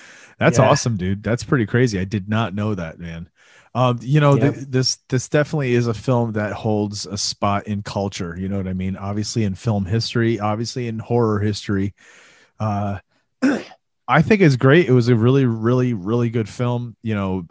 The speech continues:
Speaker 1: looked amazing. Like I said, I was just a little underwhelmed because I think I went in, uh, you know, looking for more than, than,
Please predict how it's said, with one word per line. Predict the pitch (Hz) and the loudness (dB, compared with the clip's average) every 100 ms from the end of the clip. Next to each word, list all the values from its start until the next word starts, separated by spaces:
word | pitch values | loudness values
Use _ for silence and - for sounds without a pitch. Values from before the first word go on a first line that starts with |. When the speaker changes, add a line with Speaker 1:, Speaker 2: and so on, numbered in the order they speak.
| - | -8
Speaker 1:
looked | 98 113 110 | 0 0 0
amazing. | 107 107 107 110 107 120 123 117 _ _ _ _ _ - _ - | -4 0 2 2 2 0 0 -6 _ _ _ _ _ -20 _ -4
Like | 214 | 4
I | 202 | 4
said, | 175 156 | 6 6
I | |
was | 160 | 6
just | 175 | 4
a | 180 | 2
little | 165 147 | 4 4
underwhelmed | 147 123 113 123 120 | 2 0 0 0 -2
because | 117 117 | -6 -2
I | 113 | -2
think | 123 117 | 0 2
I | 117 | 4
went | 113 110 | 4 4
in, | 110 107 - | 4 2 0
uh, | 95 | -6
you | 85 107 | -4 -2
know, | 95 95 - - - | -2 -4 -10 -20 0
looking | 123 131 131 | 2 4 2
for | - 120 | 2 2
more | 113 110 110 107 | 4 6 6 6
than, | 107 98 95 - | 4 2 -2 -6
than, | 101 92 92 | -4 -2 -2